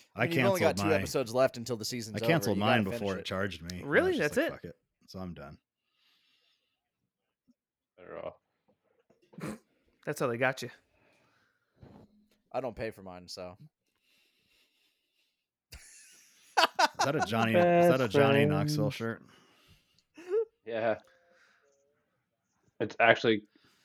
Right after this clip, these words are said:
Speaker 4: it, I actually got it,
Speaker 3: Actually, I love
Speaker 4: like,
Speaker 3: that shirt.
Speaker 4: when the show was still on, too.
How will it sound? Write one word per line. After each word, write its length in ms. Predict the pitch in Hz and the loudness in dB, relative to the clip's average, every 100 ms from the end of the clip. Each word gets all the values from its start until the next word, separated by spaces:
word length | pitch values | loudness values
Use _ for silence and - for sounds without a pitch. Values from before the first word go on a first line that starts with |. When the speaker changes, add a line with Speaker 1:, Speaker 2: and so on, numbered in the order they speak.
| _ _ _ - _ - | _ _ _ -20 _ -6
Speaker 4:
it, 140 | - - _ _ - | -6 -8 _ _ 0
I 120 | 117 | 2
actually 380 | 120 127 - 123 | 6 6 4 0
got 360 | 98 104 104 120 | 2 4 4 6
it, 40 | 135 | 6
Speaker 3:
Actually, 160 | 190 | 6
I 40 | 143 | 4
love 80 | 135 123 | 4 4
Speaker 4:
like, 20 | |
Speaker 3:
that 180 | 127 123 | 2 0
shirt. 220 | - 131 | 2 2
Speaker 4:
when 220 | 98 92 | 2 -2
the 80 | 90 | -6
show 320 | - 107 98 | -2 2 4
was 160 | 92 87 | 2 -2
still 400 | - 98 87 73 | -2 -2 -2 -4
on, 340 | 92 85 85 85 _ _ _ _ _ _ _ _ - | -6 -6 -8 -14 _ _ _ _ _ _ _ _ -20
too. 200 | - - | -18 -16